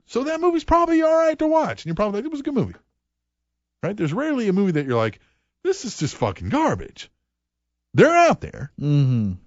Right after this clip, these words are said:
Speaker 1: But ninety or more percent of the time, you you watch the movie and you're like, "That wasn't bad." That's probably this movie. But I'm never gonna, like, go through,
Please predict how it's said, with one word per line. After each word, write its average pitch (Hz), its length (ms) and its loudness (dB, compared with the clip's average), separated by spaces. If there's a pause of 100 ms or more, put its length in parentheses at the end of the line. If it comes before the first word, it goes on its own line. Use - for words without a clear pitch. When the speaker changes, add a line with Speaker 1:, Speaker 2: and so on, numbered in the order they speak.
Speaker 1:
But 139 280 0
ninety 285 680 -2 (340)
or 202 200 4
more 208 200 2
percent 190 320 -4
of 143 80 -4
the - 40 -16
time, 160 260 2
you 165 240 -2
you 175 100 0
watch 180 200 0
the 190 80 -4
movie 180 140 2
and 151 60 -2
you're 156 80 -2
like, - 140 -6
"That 359 140 -4
wasn't 107 180 0
bad." 101 220 -6 (1160)
That's 294 160 -2
probably 226 220 2
this 170 140 -2
movie. 131 260 -6 (320)
But 160 120 -4
I'm 196 160 -4
never 208 260 2
gonna, 160 220 0
like, 123 220 2
go 160 280 6
through, 160 420 2